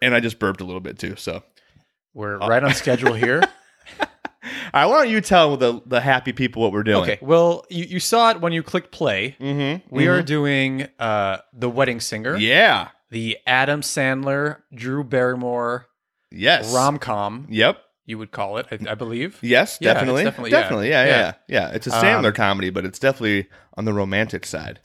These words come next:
Speaker 2: Right.
Speaker 1: And it's, uh,
Speaker 2: Um,
Speaker 1: nineteen ninety-eight.
Speaker 2: It's, it's, uh, yeah, nineteen ninety-eight. It's, uh, the opening credits.
Speaker 1: Yep.
Speaker 2: Uh, it's a, a, a different movie for the Sandman, kind of.
Speaker 1: Yeah, well,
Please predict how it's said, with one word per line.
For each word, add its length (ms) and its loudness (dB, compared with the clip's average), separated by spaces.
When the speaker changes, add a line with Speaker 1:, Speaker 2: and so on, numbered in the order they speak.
Speaker 2:
Right. 500 -10
Speaker 1:
And 160 -2
it's, 100 0
uh, 320 2
Speaker 2:
Um, 60 0
Speaker 1:
nineteen 300 2
ninety-eight. 460 4
Speaker 2:
It's, 180 -6
it's, 260 -4
uh, 360 4
yeah, 220 2
nineteen 300 -6
ninety-eight. 340 0
It's, 240 -8
uh, 460 -2
the 80 -4
opening 280 -2
credits. 560 -6
Speaker 1:
Yep. 180 4
Speaker 2:
Uh, 300 0
it's 160 -8
a, 840 0
a, 60 -2
a 40 -4
different 440 0
movie 840 0
for 420 -4
the 120 -6
Sandman, 600 -2
kind 280 -4
of. 240 -6
Speaker 1:
Yeah, 280 4
well, 440 4